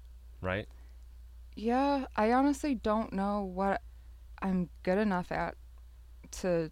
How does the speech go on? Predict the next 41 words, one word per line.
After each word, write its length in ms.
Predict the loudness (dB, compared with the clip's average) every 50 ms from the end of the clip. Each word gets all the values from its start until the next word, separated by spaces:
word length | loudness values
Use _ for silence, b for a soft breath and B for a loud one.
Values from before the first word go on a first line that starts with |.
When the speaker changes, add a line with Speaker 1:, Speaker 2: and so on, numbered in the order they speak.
| -6 -6
Speaker 2:
make 260 | -2 0 0 0 0
a 60 | 0
lot 160 | 0 0 0
of 60 | 0 -2
money 220 | -2 -2 -2 -2
doing 240 | -2 0 0 0 -2
it, 180 | -2 -4 -6
though. 280 | -8 -6 -6 -6 -6 -6 -6 0
Like, 240 | 4 4 4 4 4 2 4
I 120 | 4 4 4
love 480 | 4 4 4 4 2 2 0 -4 -4
reading 320 | -2 0 0 2 2 2 2
and 200 | 0 0 -2 -2
writing, 680 | -2 -2 -2 0 -2 -2 -2 -2 -4 -4 -6 -6 -6 -4
and 460 | -2 -2 0 -2 -4 -6 -6 -8 -10 -14 B B B B B B B
I 420 | 2 2 4 2 2 0 -4 -6 -8 -12 -16 -16 -16 -16 -16 -14 -16 -16 -14 -12 -6
have 260 | 2 6 6 6 8
always, 340 | 6 6 4 4 2 0 0
like, 140 | -2 0
written 240 | 2 0 2 2 2
poetry 600 | 2 4 4 4 2 2 0 -2 -2 -2 0 -2 -2
and, 300 | -4 -4 -6 -6 -8 -8 -12 B B B B B B B B B B B B -8 -4
um, 400 | -4 -2 -2 -4 -6 -8 -10 -12 -12 -10
stories 400 | -4 0 4 4 4 4 4 2
and 120 | 2 2
whatnot, 360 | 2 2 0 0 0 0 0
but, 120 | 0 0 2
like, 320 | 2 2 2 0 -4 -10 -14 b b b b b b b b b b b 0
the 120 | 4 6
most 280 | 8 8 6 6 4 2
I've 140 | 2 4
ever 160 | 4 4 4 4
made 300 | 4 4 2 2 0 0
doing 260 | 0 0 0 0 2
that's, 300 | 0 0 0 -2 -4 -4
like, 100 | -2 -2
a 40 | -2
hundred 360 | 0 0 0 0 -2 -2 -2
bucks. 540 | -2 -2 -2 -2 -4 -6 -8 -8 -10 -10 -12 b b b b b b b -4
So, 180 | 0 2 4 4
Speaker 1:
Mm-hmm. 260 | 4 4 2 0